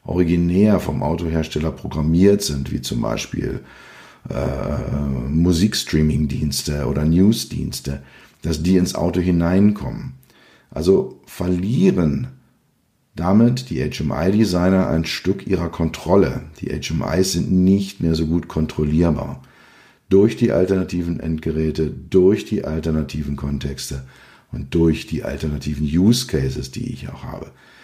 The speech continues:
Ich weiß ja plötzlich nicht mehr, in, unter welchen Umständen, in welchem, in welcher Situation, in welcher Umgebung, in welcher Umwelt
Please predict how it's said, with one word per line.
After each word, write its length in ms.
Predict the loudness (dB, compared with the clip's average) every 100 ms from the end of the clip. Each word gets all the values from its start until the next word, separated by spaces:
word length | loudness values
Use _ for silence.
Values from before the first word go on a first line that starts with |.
| -20 _ _
Ich 160 | -8
weiß 360 | 0 4 4 4
ja 100 | 0
plötzlich 460 | 0 -6 -6 -6
nicht 440 | 0 2 2 -2 -10
mehr, 380 | -4 -2 -2 -6 -20 -20 _ _ _ -6
in, 260 | -2 -2 -4 -4
unter 260 | 0 2 4
welchen 280 | 2 2 0
Umständen, 600 | 0 -2 -2 -4 -2 0
in 180 | 0 0
welchem, 440 | 0 2 2 2
in 60 | 0
welcher 220 | 0 0
Situation, 880 | 0 2 0 -2 0 4 4 4 0
in 160 | -4
welcher 280 | -2 -2 -2
Umgebung, 600 | -2 -2 0 0 0 -2
in 80 | -2
welcher 340 | -4 -4 -4
Umwelt 540 | 2 2 2 0 0